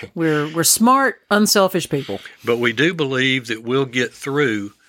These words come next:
Speaker 1: most anything.
Speaker 2: And we've had certain events to take place in our lives that our preps certainly got us through.
Speaker 1: Oh,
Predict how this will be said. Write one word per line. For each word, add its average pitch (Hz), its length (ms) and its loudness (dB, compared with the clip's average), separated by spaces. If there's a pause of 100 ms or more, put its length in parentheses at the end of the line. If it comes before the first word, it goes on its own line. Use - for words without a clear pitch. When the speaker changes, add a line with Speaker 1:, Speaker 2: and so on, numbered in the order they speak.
(120)
Speaker 1:
most 107 420 -6
anything. 87 460 -14 (640)
Speaker 2:
And 202 200 2
we've 208 160 2
had 220 280 2
certain 214 420 0
events 202 420 0
to 180 120 -6
take 175 280 0
place 175 280 0
in 180 80 -4
our 170 160 0
lives 160 460 -2
that 156 160 0
our 160 140 -2
preps 180 360 0
certainly 160 420 0
got 185 260 0
us 120 240 -8
through. 131 220 -6
Speaker 1:
Oh, 90 280 -4